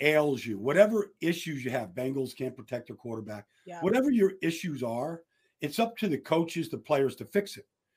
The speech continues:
Speaker 1: And so, you know, in Philadelphia, on the opposite side, they're two and oh, and, like, they've got this Super Bowl train all ready to go to Arizona. You know, like, they haven't hit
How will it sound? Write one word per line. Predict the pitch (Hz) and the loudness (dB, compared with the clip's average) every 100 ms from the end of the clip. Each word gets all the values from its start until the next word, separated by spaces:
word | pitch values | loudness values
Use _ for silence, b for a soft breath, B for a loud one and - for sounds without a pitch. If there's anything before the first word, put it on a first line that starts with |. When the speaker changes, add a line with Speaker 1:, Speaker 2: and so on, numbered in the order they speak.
| _ _ _ _ - | _ _ _ _ -4
Speaker 1:
And | 151 151 | -2 0
so, | - 190 180 170 - _ _ _ | 6 6 8 4 -2 _ _ _
you | 202 | 4
know, | 202 185 | 6 6
in | 170 170 | 2 2
Philadelphia, | 247 214 202 202 160 143 151 - - | 6 10 12 10 6 2 0 -8 -2
on | 147 | 2
the | 147 | 4
opposite | 180 - - 127 - | 4 2 -6 -6 0
side, | 120 127 | 0 0
they're | 139 139 | -2 -2
two | 190 175 | 0 2
and | 147 | 2
oh, | 139 135 - b b b b | 2 0 -4 b b b b
and, | 170 | 2
like, | 175 175 | 2 6
they've | 202 | 4
got | 240 240 | 4 0
this | 233 - | 0 0
Super | 294 294 | 0 0
Bowl | 165 135 | 2 2
train | - 143 113 - | 2 -2 -2 -2
all | 143 165 | 0 0
ready | 165 156 | 0 0
to | |
go | 160 160 | 0 2
to | 165 | 2
Arizona. | 160 147 247 165 - _ _ _ _ _ | 2 4 2 2 -4 _ _ _ _ _
You | 202 | 2
know, | 214 | 4
like, | 202 | 4
they | 214 | 6
haven't | 202 254 254 220 - | 6 6 4 -2 -4
hit | 135 220 | 0 0